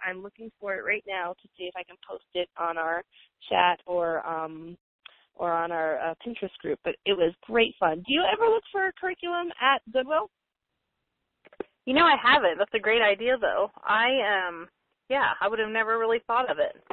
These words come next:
Speaker 2: <laughs> I know there's a ton of places, um, online that you can trade and buy and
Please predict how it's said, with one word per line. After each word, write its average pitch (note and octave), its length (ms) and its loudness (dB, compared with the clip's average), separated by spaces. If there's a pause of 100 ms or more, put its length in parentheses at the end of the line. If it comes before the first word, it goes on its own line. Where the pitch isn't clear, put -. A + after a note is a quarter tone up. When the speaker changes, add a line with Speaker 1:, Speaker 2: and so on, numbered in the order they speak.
(380)
Speaker 2:
<laughs> D4+ 60 -8 (1160)
I A#3+ 60 2
know C#4 220 2
there's C4 240 2
a G3+ 100 -20 (100)
ton C#4+ 180 0
of C#4+ 200 -4
places, A3 560 -2
um, F3 320 -4
online F#3 640 -6
that F3+ 140 -10 (100)
you - 100 -20
can D3+ 140 -16 (100)
trade A#3 460 0
and E3 180 -10
buy G#3 460 2
and D#3+ 160 -12